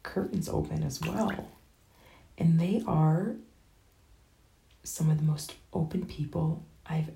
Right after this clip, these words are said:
ever met. There was a woman, Marlon, I think is how you said her name.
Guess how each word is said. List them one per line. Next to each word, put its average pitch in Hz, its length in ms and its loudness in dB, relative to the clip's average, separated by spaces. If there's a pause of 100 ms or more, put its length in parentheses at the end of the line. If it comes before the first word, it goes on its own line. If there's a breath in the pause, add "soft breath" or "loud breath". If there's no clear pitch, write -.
ever 165 260 -4
met. 160 440 0 (1700 loud breath)
There 180 120 -2
was 190 440 0 (1120)
a 190 80 -2
woman, 175 600 -2 (280)
Marlon, 196 600 0
I - 20 -12 (440)
think 226 180 -8
is 226 100 -10
how 220 120 -10
you 190 120 -4
said - 220 -10
her 196 100 -6
name. 196 360 -2